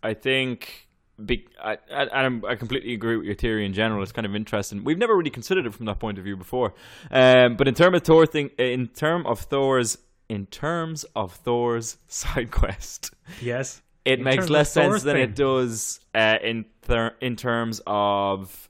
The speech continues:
Speaker 1: Thanos' side quest, because Thanos is linked to the Black Order.
Speaker 2: Right.
Speaker 1: Uh, and so their failure would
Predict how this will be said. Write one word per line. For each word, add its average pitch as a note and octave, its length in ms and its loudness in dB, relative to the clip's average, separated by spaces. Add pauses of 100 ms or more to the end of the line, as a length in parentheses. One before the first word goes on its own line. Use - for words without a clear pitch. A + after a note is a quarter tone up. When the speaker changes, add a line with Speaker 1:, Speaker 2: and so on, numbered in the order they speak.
(100)
Speaker 1:
Thanos' C3 560 0
side A2 240 -4
quest, G2+ 220 -6
because G#2+ 220 -6
Thanos C3 460 -4
is A2+ 240 -2
linked A2 480 -6
to G#2 360 -6
the G2 760 -2
Black G#2 260 -2
Order. G2 280 -4 (840)
Speaker 2:
Right. G#2 340 4
Speaker 1:
Uh, - 40 0 (140)
and G#2+ 200 -2
so A2+ 220 0
their A#2+ 280 4
failure A#2 540 0
would G#2 500 -2